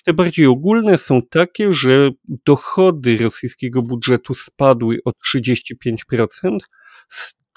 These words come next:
czego, jeśli byśmy popatrzyli tylko na dochody naftowe i gazowe, to ten spadek to jest aż czterdzieści sześć procent rok do roku. Mm, natomiast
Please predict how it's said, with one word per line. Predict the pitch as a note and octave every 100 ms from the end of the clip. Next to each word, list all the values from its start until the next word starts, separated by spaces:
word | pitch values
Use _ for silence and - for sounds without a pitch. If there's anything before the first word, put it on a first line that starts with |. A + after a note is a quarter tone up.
| -
czego, | F3 G#3 G3+ C3+ B2+ D3+
jeśli | D#3+ B2 - B2
byśmy | B2 C3+ A#2
popatrzyli | B2+ B2 - - A#2+ -
tylko | C3+ C3+ B2 A#2
na | A2+ G2+
dochody | A#2+ - A#2+ A2 A#2 G2+ - - - _ _ _ B2 B2+ B2+
naftowe | C3 C3 - - E3 D3 B2
i | - B2+ A#2
gazowe, | B2+ A#2 E3 G3 F#3+
to | - -
ten | - A2+
spadek | - - D3 C#3+ -
to | C3+
jest | B2 -
aż | A#2 - - -
czterdzieści | A#2 A2 B2 - B2+
sześć | - C#3+ C3+ - _
procent | A2+ G#2+ _ E3+ G#3+ - _ _ _ _ _ -
rok | A#2 A#2+ A2
do | A2+
roku. | A2 G#2+ - E3 F#3+ - _ _ _ _ _ -
Mm, | B2+ C3+ C3+ C3+
natomiast | B2+ F3 - A3+ A3 -